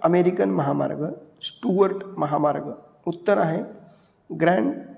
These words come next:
ट्रँक महामार्ग. सुएझ कालवा मार्ग अतिशय महत्त्वाचा आहे, कारण तो समु-, समु-, तो समुद्र सपाटीवर आहे. तो मुंबई व लंडनला जोडतो, यामुळे वेळ व अंतर वाचते.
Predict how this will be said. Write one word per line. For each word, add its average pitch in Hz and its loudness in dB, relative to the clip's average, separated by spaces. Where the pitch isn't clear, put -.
ट्रँक 165 2
महामार्ग. 135 0
सुएझ 220 4
कालवा 165 4
मार्ग 160 0
अतिशय 165 -4
महत्त्वाचा 165 -2
आहे, 120 -8
कारण 139 -6
तो 151 -2
समु-, - -2
समु-, 175 2
तो 202 8
समुद्र 202 2
सपाटीवर 160 0
आहे. 135 -6
तो 156 -2
मुंबई 170 4
व 190 2
लंडनला 160 4
जोडतो, - -6
यामुळे 175 4
वेळ 165 6
व 190 4
अंतर 156 -2
वाचते. 165 -2